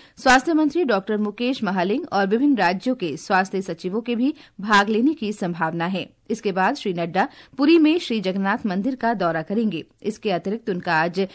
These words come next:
दोपहर उड़ीसा में पार्टी मामलों पर चर्चा के लिए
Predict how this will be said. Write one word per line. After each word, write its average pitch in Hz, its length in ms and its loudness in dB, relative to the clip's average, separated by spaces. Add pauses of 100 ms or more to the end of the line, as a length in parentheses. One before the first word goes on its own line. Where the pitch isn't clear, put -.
(180)
दोपहर 233 480 2
उड़ीसा 269 440 0
में 302 180 6
पार्टी 226 380 2
मामलों 185 340 0
पर 208 200 0
चर्चा 165 360 -4
के 165 160 -8
लिए 170 260 -2